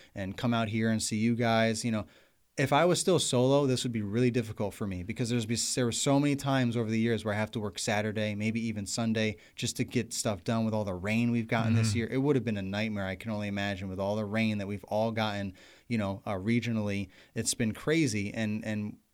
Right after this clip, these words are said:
Speaker 1: whenever I'm pushed back, it doesn't matter because I have employees to make up the difference. I used to always be solo and see all the big crews double and triple up. You know, they'd put two crews together to get all
Speaker 2: Mm-hmm.
Speaker 1: their stuff done in one day to get caught up so they don't have to work the weekends.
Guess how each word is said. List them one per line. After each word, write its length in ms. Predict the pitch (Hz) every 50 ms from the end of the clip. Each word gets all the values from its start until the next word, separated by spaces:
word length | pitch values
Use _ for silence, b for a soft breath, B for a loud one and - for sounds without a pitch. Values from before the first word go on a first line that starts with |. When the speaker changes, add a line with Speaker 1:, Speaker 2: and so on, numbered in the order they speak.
| _ _ _
Speaker 1:
whenever 420 | - 120 123 131 139 139 135 135 131
I'm 160 | 127 123 120
pushed 320 | - 147 131 - - 123
back, 360 | 113 131 143 143 131 123 - 123
it 40 | 110
doesn't 240 | 123 110 113 107
matter 300 | 104 117 127 139 131 117
because 220 | 104 110 113 110 104
I 60 | 107
have 120 | 107 98
employees 500 | 104 98 92 - - 131 131 123 113 110 -
to 100 | - 107
make 180 | 104 104 -
up 80 | 104 -
the 80 | 104 92
difference. 420 | 95 127 - - 90 85 85 -
I 60 | -
used 200 | 117 120 110 113
to 60 | -
always 300 | - 107 120 135 143 131
be 140 | 135 131 110
solo 500 | - - - 131 127 127 123 117 107 104
and 100 | 101 101
see 220 | - - 127 120 117
all 160 | 113 113 110
the 80 | 107
big 240 | 95 - 120 117 117
crews 460 | - - 139 139 143 147 151 143 - b b b b b _
double 300 | 131 113 117 120 127 120
and 100 | 113 110
triple 320 | - - 127 - 117 110
up. 220 | 117 135 170 175 - _ _ _ _ -
You 60 | 131
know, 80 | 117 107
they'd 180 | 107 113 113
put 200 | - 151 127 -
two 180 | - - 151 143
crews 320 | - - 151 151 156 139
together 460 | - - 117 110 110 107 104 104 104 104
to 60 | 113
get 180 | 113 113 113
all 60 | 113 110
Speaker 2:
Mm-hmm. 80 | 110
Speaker 1:
their 80 | 110 110
stuff 280 | - - 156 147 143 -
done 160 | - 113 107
in 120 | 104 107
one 200 | 110 113 113 110
day 380 | 110 151 165 156 127 113 110 113 B B B -
to 100 | - 117
get 180 | - 123 - -
caught 300 | - - 120 117 120 151
up 180 | 151 117 -
so 100 | - 117
they 120 | 110 110 110
don't 180 | 127 143 123
have 220 | 117 127 117 110 -
to 80 | 113
work 260 | 104 110 107 101 - -
the 80 | 110
weekends. 540 | 101 104 104 98 - 107 98 95 95 90 -